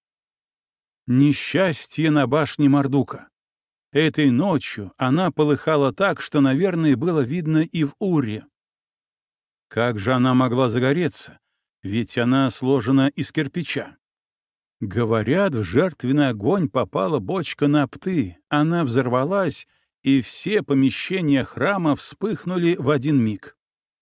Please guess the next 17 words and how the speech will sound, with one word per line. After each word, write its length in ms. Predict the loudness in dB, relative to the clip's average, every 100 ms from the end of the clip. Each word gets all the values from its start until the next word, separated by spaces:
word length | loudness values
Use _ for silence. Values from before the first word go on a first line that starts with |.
| _ _
Сами 500 | -12 -4 -2 0 -2
стены, 480 | -2 -4 -4 -2 -2
конечно, 540 | -2 -2 -2 0 0
целы, 560 | 0 0 0 2 2 0 _ _ _ _
но 320 | -2 2 2 2
деревянные 720 | 0 0 2 2 4 4 2
перекрытия 840 | 0 -2 -2 -4 -4 -6 -10 -10 _ _ -2
и 120 | -2
тканные 540 | 0 -2 0 2 4
убранства 720 | 2 0 -2 -2 -6 -2 -2 -2 _ _
сгорели 640 | -6 0 0 2 0 0
дотла". 500 | -2 -4 -8 -16 -18 _ _ _ _ _ _ _ _ _ _ _
"А 140 | -6 -4
жрецы? 680 | -2 -4 -4 -4 -2 -2 -4 _ _ _ _ -4
Им 300 | 2 4 2
удалось 460 | 0 2 4 4 2
спасти?" 600 | -2 -4 -4 -10 -16 -18